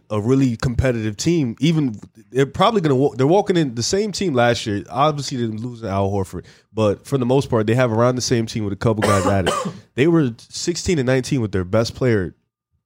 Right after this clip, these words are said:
Speaker 1: at the time.
Speaker 2: But Shea playing the best basketball he's ever played in his life.
Speaker 1: You don't think he, he's gonna be able to do? First of all, and people love, he's, he's gonna have the same role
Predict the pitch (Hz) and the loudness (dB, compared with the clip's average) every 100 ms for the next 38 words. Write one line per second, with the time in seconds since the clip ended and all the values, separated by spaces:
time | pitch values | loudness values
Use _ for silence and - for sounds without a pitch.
0 | _ _ 117 135 - - 123 92 147 - | _ _ -2 -2 0 0 2 2 0 2
1 | 170 160 165 139 135 143 - 139 139 139 | 0 0 -2 0 0 0 0 -2 0 0
2 | 127 123 123 127 117 113 117 117 101 - | 0 -2 -2 -4 -4 -6 -6 -6 -8 -18
3 | _ _ _ _ _ _ _ _ _ _ | _ _ _ _ _ _ _ _ _ _
4 | 110 117 113 123 127 120 120 123 123 120 | -2 -2 0 -2 -2 -4 0 2 2 2
5 | 113 107 110 95 - - - 233 147 127 | 0 0 -2 -4 -12 -2 0 0 2 0
6 | - - - 139 135 233 226 175 147 139 | -2 -18 -6 -4 0 -2 2 2 2 0
7 | 120 _ _ 135 196 180 131 151 233 208 | -6 _ _ -6 -4 -4 -2 0 0 2
8 | 220 202 175 127 - 151 170 196 180 139 | 0 2 0 -2 -2 0 0 -2 0 2
9 | 147 170 233 | 4 4 0